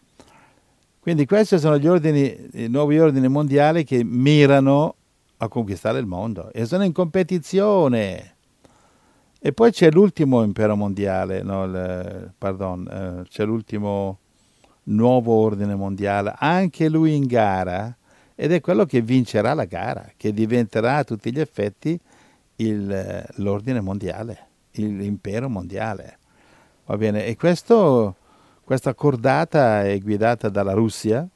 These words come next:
con la Cina che la supporta, ma è la Russia però la guida,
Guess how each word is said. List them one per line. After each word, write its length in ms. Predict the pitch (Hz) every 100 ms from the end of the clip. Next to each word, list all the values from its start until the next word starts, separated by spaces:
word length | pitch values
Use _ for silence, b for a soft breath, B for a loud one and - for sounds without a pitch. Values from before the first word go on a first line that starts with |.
| _ _ _ _ _
con 200 | _ 104
la 140 | 104 98
Cina 400 | - 113 107 98
che 120 | -
la 120 | 92
supporta, 560 | - 95 - 95 107 107
ma 120 | 101
è 40 |
la 100 | 101
Russia 400 | 104 107 - 95
però 160 | 87 90
la 140 | 87
guida, 400 | 87 90 82 107